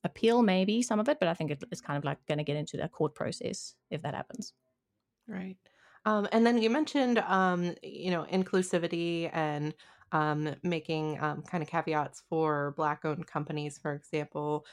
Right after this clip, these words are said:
Speaker 2: Um, anything else you wanted to, uh, expand on there about how, um, they're trying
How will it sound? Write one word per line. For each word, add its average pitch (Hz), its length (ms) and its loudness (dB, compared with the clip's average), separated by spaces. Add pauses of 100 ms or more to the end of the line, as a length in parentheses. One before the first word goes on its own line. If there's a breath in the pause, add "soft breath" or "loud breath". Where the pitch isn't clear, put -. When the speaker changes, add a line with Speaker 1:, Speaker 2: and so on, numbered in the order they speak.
(240 loud breath)
Speaker 2:
Um, 185 200 4
anything 220 380 2
else 196 200 0
you 196 100 0
wanted 175 320 0
to, 165 560 0
uh, 151 320 0
expand 165 400 0
on 156 120 2
there 175 280 0
about 156 340 0
how, 156 460 2 (360 loud breath)
um, 156 200 0
they're 156 180 2
trying 156 320 -2